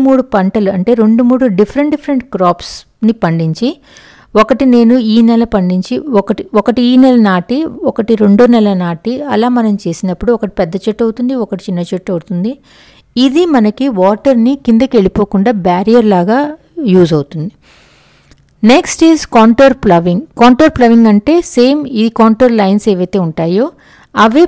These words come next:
parallel లైన్స్‌లో ప్లౌ చేసినప్పుడు కూడా మనకి నీళ్లు కిందకి వెళ్ళటానికి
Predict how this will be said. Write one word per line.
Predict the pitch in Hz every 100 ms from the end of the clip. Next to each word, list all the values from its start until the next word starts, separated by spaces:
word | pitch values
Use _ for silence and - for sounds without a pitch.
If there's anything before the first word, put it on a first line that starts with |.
| -
parallel | 233 226 247 247
లైన్స్‌లో | 214 208 - 247 269
ప్లౌ | 208 190 196
చేసినప్పుడు | 208 208 190 - 190 202
కూడా | 220 311 226
మనకి | 190 226 269
నీళ్లు | 226 233 240
కిందకి | 185 185 262 254
వెళ్ళటానికి | 180 180 214 190 262